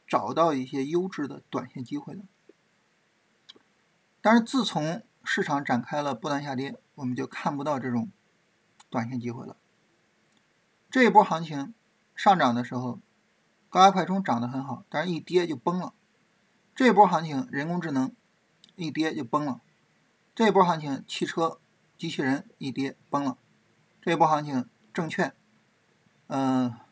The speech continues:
互联金融下跌的时候崩掉了，这一波光刻机下跌崩掉了，这一波减肥药、华为汽车下跌也崩掉了啊，这一波算力，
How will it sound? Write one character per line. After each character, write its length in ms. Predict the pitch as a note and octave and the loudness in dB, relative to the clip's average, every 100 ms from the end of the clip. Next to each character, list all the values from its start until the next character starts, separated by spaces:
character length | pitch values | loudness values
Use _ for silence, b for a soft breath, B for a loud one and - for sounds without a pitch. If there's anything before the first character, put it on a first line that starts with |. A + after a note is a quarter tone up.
| _ _ _ _ _ _ _ _ - | _ _ _ _ _ _ _ _ -12
互 140 | - | 0
联 120 | F3 F3 | 2 4
金 140 | F#3+ | 2
融 200 | D#3+ A3+ _ _ _ - - | 0 -4 _ _ _ -20 -6
下 200 | - D3 | 0 2
跌 120 | D3+ | 2
的 100 | C#3 | -2
时 40 | |
候 140 | C3+ A#2+ | -6 -8
崩 240 | - C#3+ | -6 -6
掉 160 | C3+ B2 | -2 -4
了， 100 | - _ | -6 _
这 140 | - E3+ | -4 -2
一 40 | |
波 200 | D3+ E3 | 2 0
光 160 | D#3+ E3+ | 0 -2
刻 120 | D#3+ | -2
机 220 | C#3+ E3+ _ | -6 -8 _
下 220 | - C#3 | -4 -4
跌 180 | C3 B2+ _ | -2 -6 _
崩 140 | C#3 C3+ | -6 -4
掉 140 | C3 | -4
了， 140 | A#2+ _ _ _ _ _ _ _ _ _ - | -6 _ _ _ _ _ _ _ _ _ -2
这 100 | G3+ | 4
一 60 | G3 | 6
波 360 | F#3+ F#3+ F#3 - | 6 6 2 -6
减 200 | D#3 C#3 | -4 -4
肥 120 | D3+ | 2
药、 260 | F3 D3+ - _ - | 2 2 -4 _ -2
华 140 | D3 | 0
为 120 | D#3+ | 0
汽 120 | D#3 | -4
车 260 | - D3+ - _ | -8 -10 -10 _
下 220 | - C3 | -6 -4
跌 160 | C3 C3 | -4 -6
也 160 | - | -8
崩 180 | A#2 C3 | -6 -4
掉 160 | B2+ B2 | -4 -4
了 140 | B2+ _ _ | -8 _ _
啊， 140 | - E3+ | -18 -10
这 100 | C#3+ | -6
一 60 | C#3 | -6
波 320 | C#3 C#3 - - - | -4 -6 -8 -20 -12
算 320 | - F#3 C#3+ | 2 4 4
力， 160 | C#3+ | -2